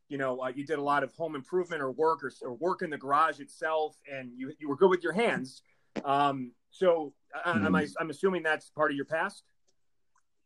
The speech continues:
Speaker 2: Yeah. Um, so I have a degree in finance, and my whole thought was going into, like, out of school was I was gonna be in finance in some form, but I always had a passion for, like, using my hands. So yeah, like, I woodworked all the time, and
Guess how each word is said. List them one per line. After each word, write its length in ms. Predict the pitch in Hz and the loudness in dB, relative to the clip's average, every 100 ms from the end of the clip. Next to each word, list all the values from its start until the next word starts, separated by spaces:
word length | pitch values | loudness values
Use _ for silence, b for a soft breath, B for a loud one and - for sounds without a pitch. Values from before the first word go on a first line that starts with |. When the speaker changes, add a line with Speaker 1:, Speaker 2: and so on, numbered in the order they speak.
| _ _ _ _ _ _ _ - _ b b _ | _ _ _ _ _ _ _ -20 _ b b _
Speaker 2:
Yeah. 400 | 147 165 170 - 143 | 12 12 12 10 10
Um, 580 | 135 131 127 127 123 | 10 12 12 10 6
so 180 | - 147 | 10 12
I 180 | 139 143 | 12 12
have 140 | 165 | 12
a 60 | 147 | 12
degree 280 | 117 127 135 | 12 12 12
in 100 | 117 | 12
finance, 640 | 113 107 117 123 131 - | 10 10 12 10 8 6
and 100 | 104 | 8
my 160 | 104 107 | 10 12
whole 180 | 110 107 | 12 12
thought 300 | 110 101 107 | 12 12 12
was 280 | 101 98 | 12 12
going 300 | - 104 104 | 10 12 12
into, 340 | 107 101 98 92 - _ _ 104 | 12 12 12 12 4 _ _ 8
like, 220 | 98 95 | 10 10
out 160 | 101 | 10
of 60 | 95 | 10
school 440 | - - 107 110 | 10 12 12 12
was 180 | 107 98 | 12 12
I 100 | 95 | 12
was 120 | 98 | 12
gonna 200 | 107 101 | 10 8
be 180 | 92 98 | 12 12
in 120 | 95 | 12
finance 640 | 92 87 92 98 101 - - b b 107 | 10 8 10 10 8 4 -14 b b 4
in 100 | 101 | 6
some 420 | - 208 101 - | 10 10 10 10
form, 520 | 101 98 104 113 110 B B _ | 12 12 12 10 8 B B _
but 300 | 123 117 - | 12 12 10
I 100 | 120 | 10
always 320 | 127 143 135 135 | 12 12 12 12
had 180 | 127 | 10
a 60 | 113 | 10
passion 520 | - 107 110 - 101 | 10 10 10 8 4
for, 160 | - 104 | 12 12
like, 200 | 98 95 | 12 12
using 320 | 101 101 104 | 10 10 8
my 160 | 95 90 95 | 8 6 6
hands. 380 | 98 104 107 | 8 10 10
So 80 | 117 | 12
yeah, 320 | 104 110 98 | 12 12 12
like, 260 | 95 95 98 | 12 12 12
I 40 | 104 | 10
woodworked 560 | 101 107 104 98 - | 12 12 12 10 12
all 120 | 101 95 | 10 12
the 100 | 92 | 10
time, 480 | 104 95 98 95 | 8 6 6 6
and 220 | 92 90 | 6 4